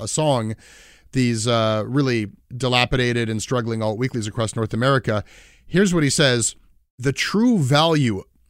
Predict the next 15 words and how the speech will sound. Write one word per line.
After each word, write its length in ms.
of 140
this 180
exertive 760
segment 680
of 140
the 80
population, 800
the 80
creative 320
class, 480
has 220
never 440
been 180
fully 380
monetized 1040